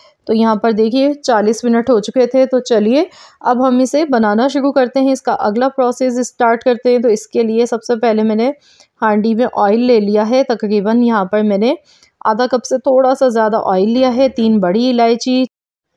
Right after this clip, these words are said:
पांच छोटी इलायची ली, एक बादियान का फूल है, एक जवतरी का फूल है और लौंग है यहाँ पे तकरीबन छः से सात अदद, काली मिर्चें हैं तकरीबन, अ, दस से बारह काली मिर्च के दाने लिए हैं, साबुत खड़े गरम मसाले हम इसमें ऐड कर देंगे ऑयल में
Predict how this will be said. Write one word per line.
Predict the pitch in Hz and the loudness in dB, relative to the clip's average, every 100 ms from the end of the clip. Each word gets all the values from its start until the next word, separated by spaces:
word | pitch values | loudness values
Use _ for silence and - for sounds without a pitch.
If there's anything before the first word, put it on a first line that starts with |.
| _ - | _ 0
पांच | 247 240 294 | 2 2 0
छोटी | - 254 214 285 | 0 2 2 0
इलायची | 285 277 269 269 285 | 0 2 2 0 0
ली, | 277 | 2
एक | 277 208 | 2 2
बादियान | 202 190 220 226 | 0 2 2 2
का | 247 269 | 2 0
फूल | 277 262 262 | 2 2 4
है, | 277 | 4
एक | 226 240 | 4 2
जवतरी | 202 208 208 233 269 | 2 2 2 2 2
का | 269 262 | 2 0
फूल | 277 254 254 | 0 2 4
है | 277 277 - - _ - | 4 2 -6 -20 _ -2
और | 214 202 196 196 | 2 4 4 2
लौंग | 202 214 262 262 | 2 4 4 2
है | 277 | 2
यहाँ | 262 247 | 4 2
पे | 240 269 | 2 0
तकरीबन | 254 240 233 233 247 | 0 0 2 2 0
छः | - 233 220 | 0 0 2
से | 262 | 0
सात | 254 226 196 208 | 2 2 0 0
अदद, | 240 240 262 - | 0 2 0 0
काली | 226 202 208 | 0 2 2
मिर्चें | 214 208 - 262 | 0 0 -2 0
हैं | 269 269 | 2 2
तकरीबन, | 254 226 214 214 220 254 285 _ _ _ | 0 -2 -2 0 0 0 -4 _ _ _
अ, | - 208 196 | -2 0 2
दस | 202 233 | 0 0
से | 254 220 | 0 2
बारह | 208 208 254 | 2 2 0
काली | 311 226 214 220 | 2 2 2 2
मिर्च | 214 220 - | 2 0 -2
के | - 240 | -2 0
दाने | 208 196 240 | 2 2 2
लिए | 262 254 | 2 2
हैं, | 262 | 0
साबुत | 269 220 202 226 | 2 0 0 -2
खड़े | - 247 233 | -2 -2 0
गरम | 208 214 220 | 2 2 2
मसाले | 214 220 202 262 | 0 0 2 2
हम | 277 269 | 0 -2
इसमें | - 269 | -2 -4
ऐड | - 214 220 | 0 -2 -2
कर | - 240 | 0 0
देंगे | 220 233 233 | 2 0 0
ऑयल | - 214 214 226 | 0 0 0 2
में | 254 | 0